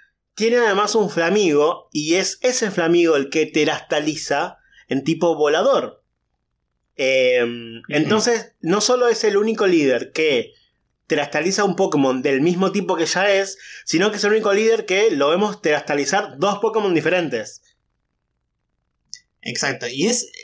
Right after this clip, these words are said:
Speaker 2: el, la única persona en todo el mundo Pokémon que tiene dos funciones dentro de la liga Pokémon.
Speaker 1: Es el único, el único que es líder de gimnasio
Speaker 2: El
Speaker 1: y
Speaker 2: único.
Speaker 1: miembro del, del Elite Four, la verdad que sí.
Speaker 2: A la,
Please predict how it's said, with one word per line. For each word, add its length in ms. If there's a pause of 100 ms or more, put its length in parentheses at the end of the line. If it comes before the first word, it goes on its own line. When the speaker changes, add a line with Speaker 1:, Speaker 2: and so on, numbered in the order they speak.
Speaker 2:
el, 360
la 180
única 440
persona 800
en 160
todo 140
el 80
mundo 240
Pokémon 340
que 120
tiene 420 (720)
dos 320
funciones 520
dentro 200
de 60
la 40
liga 180
Pokémon. 420
Speaker 1:
Es 180
el 120
único, 420
el 80
único 300
que 80
es 100
líder 260
de 80
gimnasio 500
Speaker 2:
El 120
Speaker 1:
y 20
Speaker 2:
único. 100
Speaker 1:
miembro 280
del, 260
del 140
Elite 220
Four, 260
la 80
verdad 140
que 60
sí. 280
Speaker 2:
A 120
la, 100